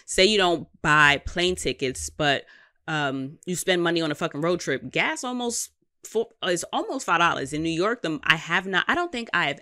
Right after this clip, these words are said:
ever personally seen gas, even when we had, uh, those gas lines during, after Sandy and, um, the last price increase in gas. I don't think I've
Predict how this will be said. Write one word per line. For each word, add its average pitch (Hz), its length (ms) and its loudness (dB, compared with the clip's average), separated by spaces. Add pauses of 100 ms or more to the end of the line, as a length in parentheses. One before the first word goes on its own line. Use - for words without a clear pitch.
(100)
ever 156 260 -2
personally 147 640 -6
seen 135 540 -6 (640)
gas, 139 500 2 (240)
even 190 460 -2
when 165 200 -2
we 170 160 0
had, 151 640 -2
uh, 139 200 -4
those 143 260 -2
gas 147 400 0
lines 135 680 -4 (1000)
during, 151 480 -4 (300)
after 175 220 2
Sandy 147 540 0 (520)
and, 143 520 -4 (120)
um, 139 560 -6 (560)
the 151 140 2
last 147 760 2 (340)
price 147 320 0
increase 143 600 -6
in 151 160 -6
gas. 131 320 -4
I - 60 -6
don't 151 160 -6
think 143 120 -10
I've 120 220 -10